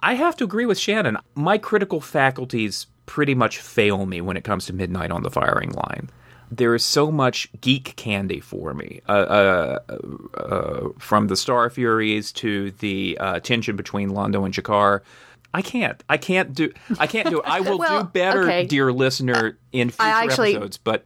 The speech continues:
Speaker 2: uh,
Speaker 1: I'm stuck
Speaker 2: something
Speaker 1: here.
Speaker 2: occurs. Yeah, something occurs actually when we were, when you were saying that. Um, you know, bless his heart. I know that part of it was the, the makeup and the, um, and the teeth, but,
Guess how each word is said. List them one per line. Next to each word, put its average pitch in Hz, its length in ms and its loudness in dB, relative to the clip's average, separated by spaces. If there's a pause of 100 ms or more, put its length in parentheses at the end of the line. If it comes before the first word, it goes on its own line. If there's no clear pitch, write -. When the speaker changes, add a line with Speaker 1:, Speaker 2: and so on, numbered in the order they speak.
Speaker 2:
uh, 185 280 2
Speaker 1:
I'm 139 100 2
stuck 175 240 4
Speaker 2:
something 220 280 2
Speaker 1:
here. 202 60 2
Speaker 2:
occurs. 165 460 0
Yeah, 180 200 2
something 196 320 4
occurs 165 300 2
actually 160 360 2
when 165 120 4
we 160 120 2
were, 165 160 2
when 175 260 -2
you 165 60 2
were 165 80 2
saying 170 280 2
that. 165 240 2 (440)
Um, 170 580 2
you 202 80 6
know, 165 160 4 (320)
bless 196 220 4
his 240 100 0
heart. 196 300 4
I 170 100 4
know 196 480 4
that 175 380 4 (520)
part 190 220 4
of 180 80 4
it 185 200 4
was 175 380 4
the, 175 360 4
the 170 100 4
makeup 175 480 4
and 170 300 4
the, 165 420 2
um, 151 440 2
and 170 160 2
the 175 40 2
teeth, 180 520 2
but, 165 260 2